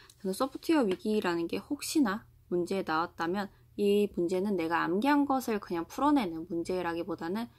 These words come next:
여러분들이 가지고 있는 소프트웨어 공학 전반적인 인사이트를 제시하실 수 있는 굉장히 좋은 기회라고 생각을 합니다.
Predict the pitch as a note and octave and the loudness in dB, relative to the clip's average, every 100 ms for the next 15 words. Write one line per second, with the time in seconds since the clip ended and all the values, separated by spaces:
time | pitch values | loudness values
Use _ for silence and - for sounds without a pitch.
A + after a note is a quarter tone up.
0 | _ - - F#3+ G#3 A3 A3 G#3 - E3+ | _ -12 -2 0 0 2 2 0 -4 -4
1 | F#3+ F#3 F3 F#3 C4+ C4+ - C#4 B3 - | -2 0 0 -2 -4 -6 -4 0 0 0
2 | E3+ F#3 G3 - F3+ F3+ A3 A#3+ A#3+ E3 | 0 0 -2 -4 0 2 4 2 -2 -6
3 | - G3+ - F#3+ - B3 G3+ - F3 E3 | -6 -6 -4 -4 -2 -2 -2 -6 -6 -2
4 | G#3+ - _ _ - F3+ - G3 - G3 | -4 -4 _ _ -6 -4 -2 -4 -4 -10
5 | - E3 E3+ G#3 - F3 E3+ D#3+ D#3+ G3+ | -6 -4 -2 -4 -4 -6 -2 -4 0 2
6 | A3 G#3+ E3 D#3+ - - E3+ E3 E3+ E3+ | 2 0 -4 -4 -10 -8 -6 -6 -6 -6
7 | D#3+ - G#3+ | -6 -8 -10